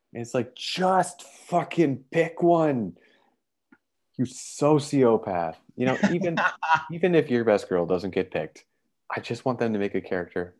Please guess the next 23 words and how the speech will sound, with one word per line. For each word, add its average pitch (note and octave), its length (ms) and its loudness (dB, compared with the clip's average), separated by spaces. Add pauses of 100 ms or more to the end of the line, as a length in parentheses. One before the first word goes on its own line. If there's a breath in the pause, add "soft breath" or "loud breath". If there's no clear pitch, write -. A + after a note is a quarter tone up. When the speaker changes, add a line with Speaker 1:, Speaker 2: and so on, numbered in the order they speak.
Speaker 1:
for G#2+ 140 0
best E2 260 -8
girl. D#2+ 160 -14 (180)
I D3 120 -4
want A2 260 -4
them B2 140 -4
happy. D3+ 500 -14 (300)
I'm D3 200 -6
rooting D3+ 360 2
for E2+ 180 -4
them. D#2 240 -6 (320)
And A#2+ 80 -2
Speaker 2:
Yep. C#3 100 0
Speaker 1:
I - 40 -10
can't C#3 220 -8
get D#3+ 220 -2
that. - 480 -6 (200)
It's C3 240 -2
not C3 220 0
a C3+ 60 0
trope C3+ 360 -2
that G2+ 140 -4
happens. E2+ 640 -8